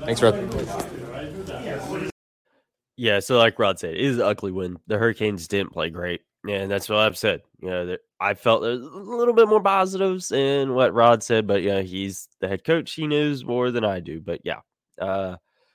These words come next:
Speaker 2: you know, that comeback was really good for the Hurricanes. That, that's something they need to do, and they need to have that resilience. We know they,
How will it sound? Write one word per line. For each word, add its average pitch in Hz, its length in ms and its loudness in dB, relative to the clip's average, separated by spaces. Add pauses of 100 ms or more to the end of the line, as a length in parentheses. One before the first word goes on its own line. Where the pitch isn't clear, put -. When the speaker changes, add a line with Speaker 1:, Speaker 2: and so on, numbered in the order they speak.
(320)
Speaker 2:
you 107 120 -2
know, 104 80 2
that 113 220 4
comeback 117 420 4
was 104 240 2
really 98 260 0
good 87 280 -6
for 87 100 -12
the 85 80 -8
Hurricanes. 90 480 -8
That, 95 160 -4 (380)
that's 120 220 -2
something 135 200 2
they 113 160 0
need 104 220 -6
to 92 80 -12
do, 82 200 -10 (320)
and 95 380 -6
they 98 80 -4
need 101 240 -6
to 92 320 -4 (100)
have 101 360 -2
that 92 260 -4
resilience. 87 560 -10
We 117 80 -2
know 143 140 8
they, 110 180 2